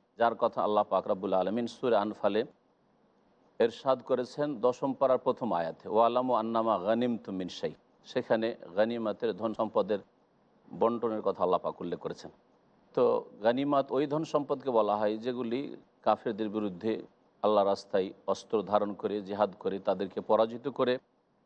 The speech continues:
অর্জিত হয়। এই সূরায় ফায়ের বিষয়টি উল্লেখ করা হয়েছে, যেটা বিনা কোনো যুদ্ধে কাফেরদের থেকে হাসিল হয়, যেটা বনু নাজির থেকে হাসিল করেছেন রাসূলুল্লাহ সাল্লাল্লাহু আলাইহি সাল্লাম। এতে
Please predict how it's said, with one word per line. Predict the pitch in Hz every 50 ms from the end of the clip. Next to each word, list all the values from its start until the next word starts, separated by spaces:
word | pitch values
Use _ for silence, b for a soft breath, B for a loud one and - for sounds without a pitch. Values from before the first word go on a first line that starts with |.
| _ _ _
অর্জিত | 117 117 110 110 117 101 -
হয়। | 98 82 82 78 - _ _ _ _ _ _ _ _ _ _ _ _ _ _ _ _ _
এই | - 151 165
সূরায় | 151 - - 170 147 143 143 156 156 - - _ _ _ _ _ _ _ _ _ _ _ _ _ _ _ _ _ -
ফায়ের | - 135 139 143 147 143
বিষয়টি | 139 139 131 - 135 127 120 - 120
উল্লেখ | 107 104 104 98
করা | - 92 82 85
হয়েছে, | 82 87 80 - - - _ _ _ _ - -
যেটা | 87 101 104 - 110 101
বিনা | 92 98 107 104 107 104 98 92 - _ _
কোনো | - 98 90 92 90 87 - - - - _ _ _ - 85
যুদ্ধে | 98 107 92 85 87 104 95 90 - - _ _ _ _ _ _ _
কাফেরদের | - 107 92 - - 104 90 104 98
থেকে | 87 - - 98 85 - 90 85 - - -
হাসিল | - 95 95 - - 101 90 82
হয়, | 87 85 85 85 73
যেটা | 85 95 90 98
বনু | 87 98 101 107 98
নাজির | 98 92 98 120 113
থেকে | - - 107 90 - 104
হাসিল | 95 98 - - 110
করেছেন | 90 - 110 95 92 - - 101
রাসূলুল্লাহ | 82 - - - 90 87 87 87 87 85
সাল্লাল্লাহু | - - 82 80 78 78 78 73 78
আলাইহি | 80 76 -
সাল্লাম। | - 78 76 71 - _ _ _ _ _ _ _ _ _ _ _
এতে | 117 117 - 143 123 120 120